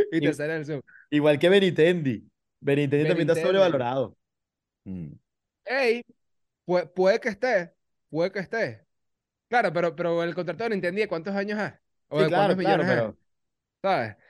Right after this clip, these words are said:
Speaker 1: Estamos hablando de un blockbuster, pues, de, de unos de estos tipos de, de trescientos millones, y es que,
Speaker 3: Pablo Sandoval con
Speaker 1: por
Speaker 3: Boston
Speaker 1: ejemplo,
Speaker 3: también.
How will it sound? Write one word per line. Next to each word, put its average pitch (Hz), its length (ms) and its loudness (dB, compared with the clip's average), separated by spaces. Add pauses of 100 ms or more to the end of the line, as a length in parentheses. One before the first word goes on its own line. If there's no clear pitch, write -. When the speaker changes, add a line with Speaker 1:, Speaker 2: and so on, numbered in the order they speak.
(220)
Speaker 1:
Estamos 196 260 0
hablando 226 240 2
de 247 60 4
un 233 60 -2
blockbuster, 220 540 -2
pues, 185 220 -2
de, 156 140 -6
de 165 120 0
unos 185 460 -2
de 185 100 -2
estos 196 220 -8
tipos 208 280 -4
de, 190 220 2
de 190 100 -2
trescientos 208 680 -6
millones, 202 520 -2
y 185 140 -6
es 196 60 -8
que, 127 80 0
Speaker 3:
Pablo 139 180 4
Sandoval 139 540 0
con 160 120 -2
Speaker 1:
por 202 80 4
Speaker 3:
Boston 196 400 2
Speaker 1:
ejemplo, - 0 -
Speaker 3:
también. 104 540 -6